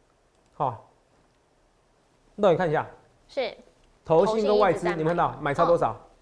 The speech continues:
Speaker 1: 一直在买超。
Speaker 2: 对。
Speaker 1: 投信已经在买超啊，所以我跟你讲啊，他越是这样洗你，我觉得强茂会喷出去哦。
Speaker 2: 好。
Speaker 1: 强茂会喷出去，你不要到时候强茂喷出去哦。投资啊，你讲在前面，三六七五德微，投资啊，这怎么看？德微法投信买超还好，可是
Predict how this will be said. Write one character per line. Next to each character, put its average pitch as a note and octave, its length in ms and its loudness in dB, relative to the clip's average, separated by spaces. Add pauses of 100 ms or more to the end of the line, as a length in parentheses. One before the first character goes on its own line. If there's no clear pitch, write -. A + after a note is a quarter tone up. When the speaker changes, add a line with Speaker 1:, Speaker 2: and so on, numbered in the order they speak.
(120)
Speaker 1:
一 B3 120 -4
直 F3 80 -4
在 F#3+ 100 6
买 D#3 160 -2
超。 C#3 240 0 (220)
Speaker 2:
对。 A3+ 240 -8 (1800)
Speaker 1:
投 F3 160 0
信 G#3 140 -4
已 D#3+ 40 -4
经 E3 80 -4
在 F#3+ 80 -2
买 D3 140 -4
超 C#3 140 -2
啊， C3 180 -4 (260)
所 C#4+ 140 4
以 - 20 12
我 G3+ 60 10
跟 B3 100 6
你 B3 60 -2
讲 F3+ 180 0
啊， B2 120 -2
他 A#3 100 -2
越 B3+ 100 -2
是 G#3 60 -4
这 A#3+ 60 2
样 A3+ 100 -2
洗 E3 80 -4
你， E3+ 80 -4
我 D3 80 -2
觉 F3+ 40 -2
得 G3 60 -2
强 E3+ 140 -4
茂 F#3 140 0
会 F3 80 2
喷 D#3 180 -6
出 D3+ 140 -4
去 C#3 180 -8
哦。 A#2+ 140 -6 (180)
Speaker 2:
好。 F#3+ 320 -8
Speaker 1:
强 D#3+ 180 -2
茂 F#3+ 140 2
会 F#3+ 80 4
喷 E3 160 -4
出 D#3+ 60 -8
去， D#3+ 80 -4
你 C#3 40 -6
不 C3+ 60 -6
要 G#3+ 60 0
到 A#3+ 100 4
时 A3 60 -2
候 A3+ 60 0
强 F3+ 120 -2
茂 G#3 80 -2
喷 F#3+ 140 -4
出 F3+ 40 -10
去 G3+ 60 -4
哦。 F3+ 60 2
投 A#3 160 2
资 A#3 80 2
啊， A3 100 4
你 F#3+ 100 -2
讲 F#3+ 160 -2
在 G3 60 -2
前 F3 160 -4
面， E3 180 -2 (400)
三 A3+ 240 2
六 A#3+ 140 8
七 G#3 240 -4
五 D#3 160 -6
德 C#3 300 -2
微， B2 280 0 (380)
投 A#3+ 220 8
资 B3 40 6
啊， A#3 200 8
这 G3 80 -2
怎 G#3+ 80 -2
么 F3 100 -2
看？ E3 340 -2
德 D#3+ 120 0
微 F3 200 0
法 C3 540 -4
投 D#3+ 140 -2
信 F3 120 -8
买 B2 140 -6
超 D3 140 -4
还 C#3 100 -2
好， B2 100 -4
可 - 140 0
是 E3+ 100 2